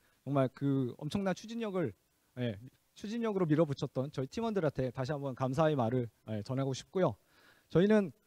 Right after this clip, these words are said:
그, <clears throat> 어, 스타트업은 일 더하기 일이 이가 아니라, 어, 제로나 마이너스 원이 될 때도 많다고 봅니다. <laughs> 그럼에도 불구하고 저희는 신뢰와 성실함으로 똘똘 뭉치고 또 유저 중심의 사고방식으로,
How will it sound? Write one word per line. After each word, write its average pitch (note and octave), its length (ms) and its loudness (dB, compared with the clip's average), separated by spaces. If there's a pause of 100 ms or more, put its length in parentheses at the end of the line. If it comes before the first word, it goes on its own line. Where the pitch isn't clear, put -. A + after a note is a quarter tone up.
(420)
그, A#2+ 340 -8 (220)
<clears throat> - 260 2 (440)
어, B2 100 2
스타트업은 A3+ 680 4 (760)
일 B3 80 -2
더하기 A3+ 320 4
일이 E3+ 300 0 (420)
이가 D#3 240 2
아니라, C3+ 360 0 (260)
어, A2 260 -10
제로나 D#3 540 2
마이너스 C#3+ 360 0
원이 E3 340 -4
될 C#3 120 -6
때도 F3 240 -4
많다고 D3 520 -2
봅니다. B2+ 400 -4
<laughs> - 200 -12 (320)
그럼에도 F#3+ 320 6
불구하고 D#3 400 6
저희는 C#3+ 340 0 (440)
신뢰와 G#3+ 400 -2
성실함으로 G3 600 -2 (200)
똘똘 A3 240 8
뭉치고 C#3+ 440 4 (400)
또 C#3 160 6
유저 D3+ 360 4
중심의 E3 520 0
사고방식으로, E3 720 -2